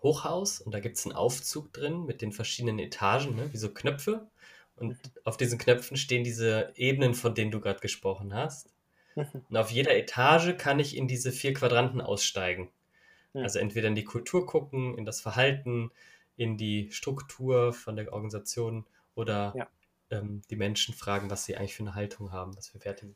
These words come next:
Speaker 1: leben.
Speaker 2: Ja, und wenn wir dann zum Beispiel sehen, dass es sehr, sehr starke Unterschiede in unterschiedlichen Quadranten gibt, ne, dass wir zum Beispiel,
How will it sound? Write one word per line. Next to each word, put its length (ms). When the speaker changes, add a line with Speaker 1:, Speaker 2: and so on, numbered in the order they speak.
Speaker 1:
leben. 180
Speaker 2:
Ja, 160
und 120
wenn 160
wir 80
dann 160
zum 160
Beispiel 340
sehen, 240
dass 160
es 140
sehr, 140
sehr 120
starke 380
Unterschiede 640
in 220
unterschiedlichen 640
Quadranten 520
gibt, 240
ne, 120
dass 180
wir 60
zum 160
Beispiel, 680